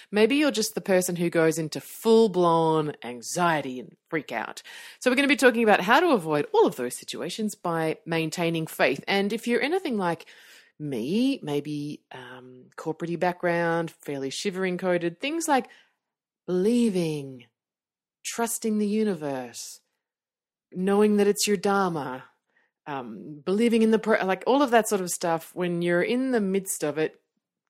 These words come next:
can feel really, uh, uh, unrealistic, let's say. So what do you do when the idea of simply calling in a miracle, uh, doesn't necessarily give you a whole lot of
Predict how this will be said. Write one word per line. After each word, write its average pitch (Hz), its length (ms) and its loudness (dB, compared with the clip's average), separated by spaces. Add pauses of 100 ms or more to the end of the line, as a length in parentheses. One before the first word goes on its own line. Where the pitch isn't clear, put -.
can 175 260 -4
feel 226 1080 0
really, 170 1400 -2 (580)
uh, 139 540 -4 (340)
uh, 113 340 -2 (140)
unrealistic, 165 720 0
let's - 160 -8
say. - 200 -8 (720)
So 190 140 0
what 233 300 6
do 311 80 4
you 302 120 4
do 196 360 2
when 170 420 -2
the 170 180 -2
idea 170 420 0
of 175 160 0
simply 170 420 -4
calling 262 400 4
in 269 100 6
a 294 40 4
miracle, 285 540 2 (500)
uh, 170 440 4
doesn't 311 300 2
necessarily 196 520 0
give 165 160 -6
you 160 120 -2
a 151 60 -2
whole 160 440 -4
lot 147 300 -6
of 135 520 -8